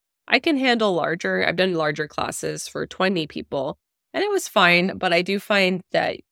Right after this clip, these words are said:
the people attending perhaps don't get as much out of it because there's just less chance to ask questions. The time runs out really, really fast. And number five,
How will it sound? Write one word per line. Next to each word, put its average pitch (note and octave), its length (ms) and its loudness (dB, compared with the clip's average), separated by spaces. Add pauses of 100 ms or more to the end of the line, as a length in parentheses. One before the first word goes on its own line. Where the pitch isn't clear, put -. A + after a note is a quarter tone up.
the D#3 320 -6
people F3+ 420 -4
attending E3 480 -2
perhaps - 380 -6
don't D#3 160 -2
get E3 140 -4
as D#3 120 -4
much D3+ 180 -8
out D#3 160 -4
of D3+ 120 -4
it - 160 -6
because F3+ 320 -8
there's F3+ 180 -2
just G#3 220 -2
less F3+ 240 0
chance E3 280 -4
to - 100 -6
ask - 180 -6
questions. - 600 -6
The D#3+ 80 -10
time F3 340 0
runs D#3+ 260 -2
out D#3+ 300 -4
really, G#3 400 0
really D#3 200 0
fast. - 560 -10 (400)
And C4+ 200 6
number B3 260 2
five, A#3 720 2